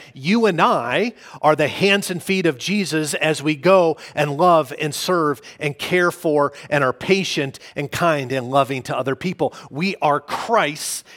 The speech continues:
ambassadors to model him. We are given the unfortunate task where the Bible says, "If you're gonna follow me, then your life should reflect God."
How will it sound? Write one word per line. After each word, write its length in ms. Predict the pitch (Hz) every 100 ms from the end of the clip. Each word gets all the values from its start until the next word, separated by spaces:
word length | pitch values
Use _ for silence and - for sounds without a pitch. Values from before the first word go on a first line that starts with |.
| -
ambassadors 1080 | 156 143 180 226 214 - 123 120 139 - - _ _ _ _ _ -
to 140 | 185
model 560 | 151 170 160 143 120 - _
him. 360 | - 147 87 _ _ _ _ _ _ _ -
We 220 | 151 170
are 120 | 180
given 460 | 143 151 156 185 185
the 100 | 156
unfortunate 760 | 147 135 175 214 - 170 135
task 460 | - 127 139 - - -
where 140 | 147 160
the 100 | 147
Bible 280 | 147 165 165
says, 320 | - 156 - -
"If 140 | 147 151
you're 80 |
gonna 160 | 160 165
follow 420 | - 185 214 208
me, 220 | 160 160
then 200 | 147 135
your 160 | 143 165
life 300 | 143 165 143
should 260 | - 160 120
reflect 520 | 135 - 123 - -
God." 320 | 135 104 85